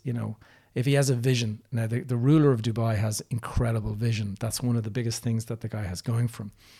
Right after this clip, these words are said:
And he looks at things, you know, in a big way, and he sees massive opportunity, and he just goes for it. And he looks, he's looking ahead ten, twenty, thirty years, and he's able to put the stuff into place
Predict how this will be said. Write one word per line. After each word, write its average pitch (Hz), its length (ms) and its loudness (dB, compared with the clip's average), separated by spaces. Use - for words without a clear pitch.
And 127 120 4
he 120 80 4
looks 139 400 2
at 127 80 -2
things, 113 380 0
you 131 440 -8
know, 110 180 -8
in 127 140 -2
a 117 40 -2
big 117 320 -2
way, 110 360 -4
and 113 80 -4
he 110 80 -2
sees 120 480 0
massive 120 460 2
opportunity, 110 640 -2
and 139 80 2
he 160 80 2
just - 220 -2
goes 156 240 6
for - 220 -6
it. - 200 -14
And 123 100 2
he 131 60 4
looks, 151 420 2
he's 135 140 2
looking 160 300 2
ahead 120 420 2
ten, 139 460 2
twenty, 123 580 2
thirty - 460 0
years, 113 640 -2
and 123 120 0
he's 127 160 2
able 160 200 4
to 143 80 0
put - 300 0
the 143 60 -2
stuff - 440 -2
into 151 300 2
place 117 520 0